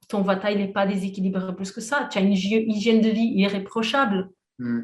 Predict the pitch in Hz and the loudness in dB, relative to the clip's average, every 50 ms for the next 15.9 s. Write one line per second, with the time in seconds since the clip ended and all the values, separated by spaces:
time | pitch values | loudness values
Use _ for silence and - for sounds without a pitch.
0 | - 185 202 196 196 - 202 185 185 - 202 196 - - - 226 214 220 220 214 | 0 0 2 2 2 2 2 2 2 2 -2 -6 -6 -4 -4 -2 0 2 2 2
1 | 214 220 220 226 220 226 240 233 226 220 226 226 233 226 220 - - - 226 220 | 2 2 2 2 2 2 2 2 2 0 -2 -2 -4 -6 -8 -8 -6 -4 -4 -4
2 | 220 220 - 254 269 294 285 - - 180 185 185 - 190 196 196 196 - - - | -4 -4 -2 -2 -2 -2 -2 -2 -2 -2 -2 -2 0 0 0 0 -2 -4 -4 0
3 | 247 254 269 269 254 247 220 220 220 208 196 196 202 196 196 214 208 214 202 185 | 2 2 2 2 2 0 0 0 0 0 2 2 0 0 0 0 0 -2 -2 -2
4 | 196 196 196 196 196 - - - - 220 220 208 202 202 190 196 196 196 202 196 | 0 0 0 -2 -2 -6 -6 -4 -4 -2 0 0 0 2 2 0 0 0 -2 -4
5 | - - 294 294 - - 208 196 190 190 190 190 - 208 202 - 185 160 - - | -4 -6 -6 -6 -4 -2 0 2 4 4 2 2 0 -4 -4 -4 -4 -4 -4 -8
6 | - - - _ _ _ 175 175 - 202 190 196 226 240 262 254 220 208 202 196 | -16 -20 -20 _ _ _ -10 -4 0 0 2 2 4 4 4 2 2 2 0 0
7 | 190 - - 202 208 196 190 190 185 185 185 185 - - 208 202 - - 254 254 | 0 -2 -4 -2 2 4 4 6 4 4 2 0 -4 -8 -8 -6 -4 -4 -4 -4
8 | - - 233 220 208 202 196 190 190 - 226 240 226 - - - 202 196 190 190 | -2 -2 0 0 2 2 0 0 -2 -2 -4 -4 -4 -4 -4 -2 0 0 2 0
9 | 190 - - - _ _ _ _ _ _ - 196 196 190 185 - 190 185 - 190 | 0 -4 -10 -20 _ _ _ _ _ _ 2 2 4 4 2 0 0 0 2 2
10 | 208 220 220 220 220 247 240 240 226 214 214 - - 190 - 175 170 - - 180 | 4 6 6 6 6 6 4 4 2 2 0 -2 -4 -6 -6 -6 -6 -6 -6 -8
11 | 180 175 - 190 185 - 185 185 - - 180 175 180 - - 185 185 - _ _ | -10 -8 -6 -8 -8 -6 -8 -10 -10 -8 -10 -10 -10 -10 -12 -14 -14 -16 _ _
12 | _ _ _ _ _ _ _ _ _ _ _ _ _ _ _ _ _ _ _ _ | _ _ _ _ _ _ _ _ _ _ _ _ _ _ _ _ _ _ _ _
13 | _ _ _ _ _ _ _ _ - 202 240 233 220 220 220 - 220 196 196 190 | _ _ _ _ _ _ _ _ 4 6 6 8 8 6 6 6 6 6 6 6
14 | 190 185 185 185 180 180 180 175 - - 190 185 165 165 170 196 214 220 302 302 | 6 6 6 6 6 4 4 2 0 -2 0 0 0 2 2 2 2 4 4 4
15 | 285 226 - - - - 196 196 202 196 - 214 190 - - - 320 | 4 2 0 -6 -6 -4 -2 -2 -2 -2 -4 -6 -8 -8 -6 -2 -2